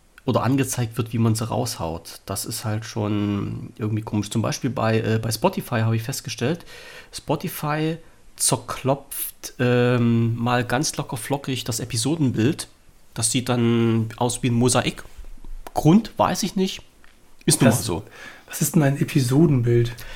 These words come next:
Speaker 1: Das ist das, was du siehst, wenn du die Podcast-Episode hörst. Normalerweise hat ja so ein
Speaker 2: Ah,
Speaker 1: Podcast, so
Speaker 2: okay.
Speaker 1: ein
Speaker 2: Ja, ja.
Speaker 1: Podcastbild.
Speaker 2: Ja, ja, hm, der Hintergrund, das, ja, ja, genau.
Speaker 1: Ja,
Speaker 2: Hm, okay.
Speaker 1: ja, Hintergrund,
Speaker 2: Hm.
Speaker 1: ja. Ich,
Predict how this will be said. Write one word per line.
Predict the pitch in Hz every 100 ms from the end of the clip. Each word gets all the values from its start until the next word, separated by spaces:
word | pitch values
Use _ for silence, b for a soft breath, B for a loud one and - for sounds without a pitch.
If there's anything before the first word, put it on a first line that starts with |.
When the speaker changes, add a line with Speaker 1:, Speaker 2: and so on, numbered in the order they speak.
| B -
Speaker 1:
Das | 127
ist | 143 -
das, | 175 214 - -
was | 127 110 151 - -
du | 139 131
siehst, | 117 123 196 226 -
wenn | 135
du | 139
die | 139
Podcast-Episode | 139 180 - 139 117 117 117 110 127 110
hörst. | 147 120 - - - _ _ -
Normalerweise | 113 120 156 147 147
hat | 139 135
ja |
so | 113 127
ein | 110
Speaker 2:
Ah, | 107
Speaker 1:
Podcast, | 110 160 143 143 -
so |
Speaker 2:
okay. | 180 196 117 -
Speaker 1:
ein | 117
Speaker 2:
Ja, |
ja. | 160
Speaker 1:
Podcastbild. | 143 196 226 - 160
Speaker 2:
Ja, | 170
ja, | 143
hm, | 160 185
der | 151
Hintergrund, | 170 170 139 135
das, | 127 -
ja, | 147
ja, | 143
genau. | 131 127
Speaker 1:
Ja, | 143 139 123
Speaker 2:
Hm, | 143
okay. | 117
Speaker 1:
ja, | 139 202 160
Hintergrund, | 151 160 - 151 202
Speaker 2:
Hm. | 226
Speaker 1:
ja. |
Ich, | -